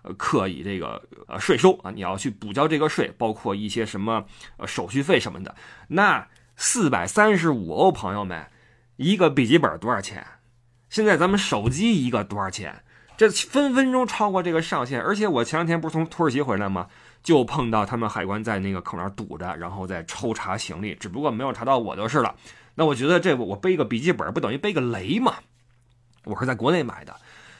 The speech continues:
所以这次再去，呃，出境和入境的话，我就不是很想背这笔记本，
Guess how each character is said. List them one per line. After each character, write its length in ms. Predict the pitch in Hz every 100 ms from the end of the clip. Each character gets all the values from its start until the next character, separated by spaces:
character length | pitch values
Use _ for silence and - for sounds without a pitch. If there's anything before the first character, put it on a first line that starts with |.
| _
所 140 | 135
以 40 | 156
这 200 | 190 139
次 180 | 131
再 180 | 110 131
去， 540 | 107 - 127 98 69 -
呃， 280 | - 104 98
出 260 | 98 - 139
境 180 | 131 98
和 100 | 120
入 220 | 139 113
境 140 | 107
的 60 | 95
话， 120 | 98
我 160 | 85 98
就 80 | 98
不 240 | - 113
是 60 | 123
很 80 |
想 160 | 107 87
背 160 | 101 92
这 100 | 90
笔 140 | 87
记 100 | 90
本， 160 | 85